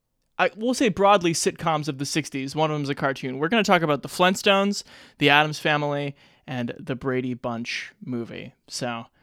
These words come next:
a really concentrated burst of nostalgia here twenty years ago for something that came thirty years before that.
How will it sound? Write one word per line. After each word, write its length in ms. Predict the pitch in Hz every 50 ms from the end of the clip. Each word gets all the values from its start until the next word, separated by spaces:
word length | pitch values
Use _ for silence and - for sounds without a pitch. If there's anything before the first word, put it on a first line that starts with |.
| _ _ _ _ _ _ _ _ _ -
a 120 | - 143
really 320 | 139 196 240 262 294 277
concentrated 840 | 240 - - 233 226 233 240 - 233 220 - 233 220 202 196 156 139
burst 320 | 160 165 175 175 - -
of 100 | 175 147
nostalgia 520 | 160 156 - - 180 165 170 175 156 143 127
here 240 | 120 135 123 123
twenty 300 | 123 - 160 151 143 139
years 240 | 139 143 151 160 147
ago 280 | 127 117 113 110 113 117
for 80 | 143
something 300 | 135 - 147 131 131 135
that 140 | 127 123 -
came 260 | - 135 131 131 131
thirty 320 | 135 - - 143 135 135 131
years 200 | 135 135 135 -
before 360 | - 143 - - 139 135 131
that. 280 | 143 156 151 151 -